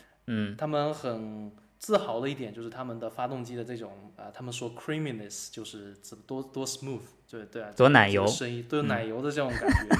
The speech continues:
Speaker 1: 嗯。<laughs>
Speaker 2: 呃，当年的动力总成的这个老大应该是很，呃，在很早，还在福特底下的吧。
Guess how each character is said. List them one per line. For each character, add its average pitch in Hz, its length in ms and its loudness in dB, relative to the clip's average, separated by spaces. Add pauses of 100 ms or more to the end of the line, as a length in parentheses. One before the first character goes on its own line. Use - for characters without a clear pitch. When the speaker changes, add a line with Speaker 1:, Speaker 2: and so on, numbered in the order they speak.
Speaker 1:
嗯。 403 100 8
<laughs> - 100 -6 (460)
Speaker 2:
呃， 131 360 4
当 196 200 8
年 151 180 6
的 165 280 10 (240)
动 175 140 0
力 165 80 4
总 131 160 -2
成 120 200 -6
的 127 120 -6
这 139 180 -4
个 117 280 -6
老 101 140 -6
大 107 280 -6
应 123 160 -10
该 131 120 -2
是 131 160 -4
很， 127 200 -12
呃， 107 400 -8 (1000)
在 117 460 -2
很 127 180 -10
早， 135 120 -4
还 123 160 -6
在 139 100 0
福 127 160 -6
特 175 220 -4
底 113 120 -6
下 101 160 -8
的 98 80 -12
吧。 - 200 -18